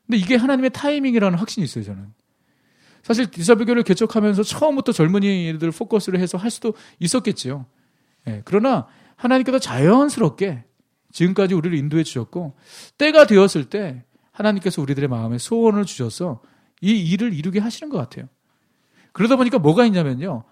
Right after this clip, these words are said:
마음에 평안함이 있어요. 이게 잘 되고 못 되고 사실 이게 별로 <laughs> 두려움이 없어요.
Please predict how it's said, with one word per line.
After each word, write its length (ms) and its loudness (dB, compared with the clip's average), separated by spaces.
마음에 640 0
평안함이 460 -2
있어요. 340 -8
이게 180 2
잘 300 2
되고 200 4
못 180 0
되고 180 4
사실 300 -2
이게 140 2
별로 320 -2
<laughs> 320 -14
두려움이 420 6
없어요. 440 0